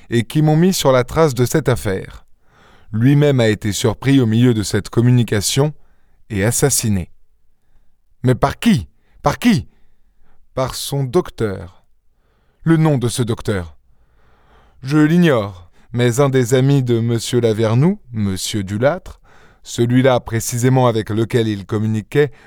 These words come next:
doit le savoir, et il doit savoir également le sens exact et complet de la communication, car, sans en attendre la fin, il a sauté dans une automobile et s'est fait conduire à la préfecture de police. »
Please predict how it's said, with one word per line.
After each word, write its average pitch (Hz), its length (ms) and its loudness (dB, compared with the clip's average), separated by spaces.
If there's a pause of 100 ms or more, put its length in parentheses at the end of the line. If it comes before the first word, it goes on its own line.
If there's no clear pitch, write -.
doit 120 340 2
le 120 120 2
savoir, 120 560 0 (320)
et 143 160 4
il 139 100 2
doit 135 240 4
savoir 135 520 0
également 131 520 0
le 123 160 0
sens - 380 -4
exact 127 580 -2
et 123 80 0
complet 127 500 0
de 120 100 -2
la 117 120 0
communication, 123 760 0
car, 123 280 0 (380)
sans 135 420 0
en 127 140 2
attendre 123 420 0
la 117 120 2
fin, 143 280 -2 (320)
il 127 180 2
a 120 140 4
sauté 139 400 0
dans 123 160 2
une 117 220 0
automobile 123 640 2 (240)
et 123 100 0
s'est 123 160 0
fait 123 180 -2
conduire 139 400 2
à 131 60 4
la 120 80 2
préfecture 160 640 -4
de 127 120 -2
police. » 117 560 -6